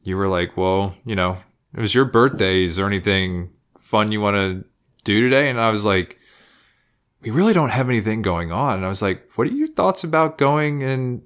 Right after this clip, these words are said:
checking out that coffee shop in Sterling?" And you were just like, "Hell yeah, let's do it." And so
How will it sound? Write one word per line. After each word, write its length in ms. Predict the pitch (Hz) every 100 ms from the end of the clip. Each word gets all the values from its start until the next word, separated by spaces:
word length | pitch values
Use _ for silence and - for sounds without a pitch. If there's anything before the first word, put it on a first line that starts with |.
| _
checking 340 | - 135 147
out 180 | 139 131
that 220 | 127 113
coffee 340 | - 120 160 101
shop 340 | - 95 90
in 120 | 95
Sterling?" 520 | 90 - 117 143 92
And 140 | 85 87
you 120 | 92
were 100 | 117
just 180 | 113 110
like, 180 | 107 92
"Hell 260 | - 156 175
yeah, 280 | 87 80 76 - _ _ -
let's 220 | 123 107
do 160 | 147 139
it." 260 | 82 78 _ _ _ _ _ _ _ _ _ _ _ _ _ _
And 280 | 98 95 90
so 480 | - 82 87 87